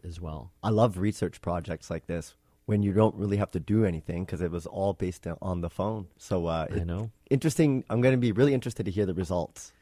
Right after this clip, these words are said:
Speaker 1: To see who checked the most?
Speaker 2: Uh, yeah, I have
Speaker 1: Who,
Speaker 2: an
Speaker 1: who do you
Speaker 2: idea.
Speaker 1: think, that, if you had to guess?
Speaker 2: I would guess between you,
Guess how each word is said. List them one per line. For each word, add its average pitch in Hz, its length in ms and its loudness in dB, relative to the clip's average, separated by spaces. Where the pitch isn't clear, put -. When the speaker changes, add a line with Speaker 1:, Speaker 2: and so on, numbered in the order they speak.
Speaker 1:
To 98 80 -6
see 107 200 -2
who 98 140 -2
checked - 300 -6
the 98 60 -6
most? 95 380 -6
Speaker 2:
Uh, 127 140 -2
yeah, 117 160 6
I 95 40 0
have 151 160 6
Speaker 1:
Who, 139 80 8
Speaker 2:
an 107 80 6
Speaker 1:
who 190 80 6
do 117 60 4
you 113 80 6
Speaker 2:
idea. 82 80 2
Speaker 1:
think, - 220 -8
that, 90 160 -10
if 95 120 -10
you 107 60 -6
had 92 100 -6
to 87 60 -10
guess? - 360 -10
Speaker 2:
I 123 160 6
would 151 160 4
guess 113 540 2
between 113 580 -2
you, 151 380 4